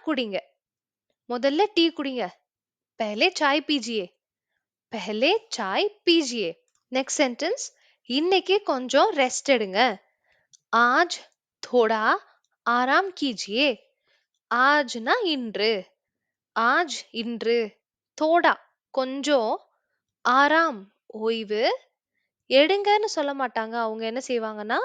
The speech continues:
"ரெஸ்ட் பண்ணுங்க" அப்படின்பாங்க. அதனால பண்றதுக்கான வார்த்தையான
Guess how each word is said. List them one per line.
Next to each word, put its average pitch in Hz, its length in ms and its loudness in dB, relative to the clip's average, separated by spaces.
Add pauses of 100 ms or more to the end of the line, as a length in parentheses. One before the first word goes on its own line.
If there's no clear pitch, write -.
(360)
"ரெஸ்ட் 277 400 2
பண்ணுங்க" 226 360 -4 (240)
அப்படின்பாங்க. 214 580 -4 (480)
அதனால 233 320 -2 (280)
பண்றதுக்கான 302 720 2
வார்த்தையான 226 540 -4